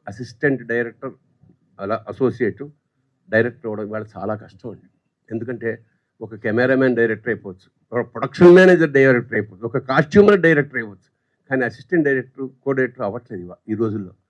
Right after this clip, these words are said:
అలా ఎంత కష్టపడితే ఒక సినిమా రావాలి, ఎంత కష్టపడితే దాన్ని సినిమాగా తీయాలి, ఎంత కష్టపడితే దాన్ని సక్సెస్ చేయాలి, ఇది మామూలు విషయం కాదు.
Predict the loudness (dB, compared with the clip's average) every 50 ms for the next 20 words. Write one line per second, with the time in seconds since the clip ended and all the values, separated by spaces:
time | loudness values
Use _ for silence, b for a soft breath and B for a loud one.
0 | _ _ _ _ _ _ _ _ _ -6 -4 -2 -2 -2 -2 -2 -4 -8 -8 -8
1 | -14 -6 -4 -2 -2 -2 -4 -4 -4 -2 -2 -2 -2 -4 -10 -10 -4 -2 -2 0
2 | 0 -2 -2 -4 -8 -10 -12 -14 -16 -18 _ _ _ _ _ _ _ _ -6 -6
3 | -2 -2 -2 -2 -2 -4 -2 2 4 4 4 4 2 0 -2 -2 -2 -4 -4 -6
4 | -6 -4 -2 0 0 0 -2 -4 -6 -8 -6 -6 -6 -8 -10 -16 _ _ _ _
5 | _ _ _ _ -12 -10 -10 -8 -10 -12 -12 _ _ -6 -4 0 4 4 4 4
6 | 4 -2 -6 -10 -12 -10 -8 -8 -8 -8 -12 -16 -18 -16 _ -18 -18 -14 _ -10
7 | -10 -8 -10 -12 -14 -16 -14 -14 -12 -10 -10 -10 -10 -10 -12 -12 -10 -8 -8 -8
8 | -8 -10 -12